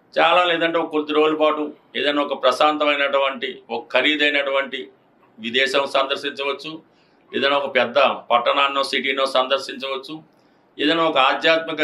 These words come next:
కేంద్రాన్ని కూడా సందర్శించి కొన్ని రోజుల పాటు మీరు మనశ్శాంతిని, హాయిగా ప్రశాంతమైనటువంటి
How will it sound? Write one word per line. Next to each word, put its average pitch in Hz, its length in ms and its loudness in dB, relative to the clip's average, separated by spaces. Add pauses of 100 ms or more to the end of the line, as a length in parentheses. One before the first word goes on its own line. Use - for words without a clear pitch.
(120)
కేంద్రాన్ని 143 560 2
కూడా 151 160 2 (500)
సందర్శించి 131 640 0 (560)
కొన్ని 135 260 0
రోజుల 147 320 4
పాటు 143 240 2 (500)
మీరు 123 240 -2 (360)
మనశ్శాంతిని, 139 640 0 (640)
హాయిగా 139 380 2 (560)
ప్రశాంతమైనటువంటి 139 880 0